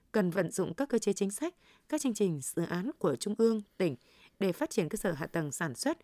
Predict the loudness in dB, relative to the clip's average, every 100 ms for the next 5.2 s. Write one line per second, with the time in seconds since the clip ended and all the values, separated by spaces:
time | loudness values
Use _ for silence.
0 | _ -20 _ -2 0 0 2 2 2 2
1 | 0 2 0 -2 _ _ -4 -2 -2 2
2 | 2 2 -4 -2 -4 -2 -4 -2 -4 0
3 | 0 0 0 0 -2 -6 _ _ _ _
4 | 2 4 2 2 0 0 -2 0 0 2
5 | 2 2